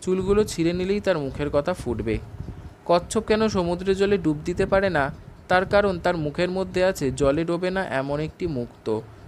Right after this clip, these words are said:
সেটা বের করে নিলেই সে ডুবতে পারবে। আর ওদের সকলকে সাহায্য করলেই তোমার নিজের দুঃখ কষ্ট দূর হবে। জ্ঞানী বৃদ্ধকে অন্তরের সবটুকু কৃতজ্ঞতা উজাড় করে দিয়ে হুয়ানশিয়াও আবার রওনা হলো দেশের দিকে।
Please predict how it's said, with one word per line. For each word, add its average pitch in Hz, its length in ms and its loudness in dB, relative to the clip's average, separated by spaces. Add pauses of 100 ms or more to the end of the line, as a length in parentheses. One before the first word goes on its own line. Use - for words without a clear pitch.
(120)
সেটা 190 240 2
বের 147 260 2
করে 170 240 0
নিলেই 185 280 0
সে 196 160 -2
ডুবতে 131 360 -4
পারবে। 110 380 -2 (720)
আর 160 140 4
ওদের 175 200 2
সকলকে 185 500 -2
সাহায্য 151 480 0
করলেই 185 440 0
তোমার 151 220 0
নিজের 151 380 -2
দুঃখ 156 320 -2
কষ্ট 156 260 -2
দূর 123 260 -4
হবে। 120 260 -4 (1300)
জ্ঞানী 190 260 4
বৃদ্ধকে 196 520 2
অন্তরের 156 500 -2
সবটুকু 175 520 -2
কৃতজ্ঞতা 170 600 0
উজাড় 147 360 0
করে 185 240 0
দিয়ে 139 300 0 (320)
হুয়ানশিয়াও 180 500 2
আবার 165 380 2
রওনা 135 260 2
হলো 151 200 0
দেশের 120 380 -2
দিকে। 107 320 -4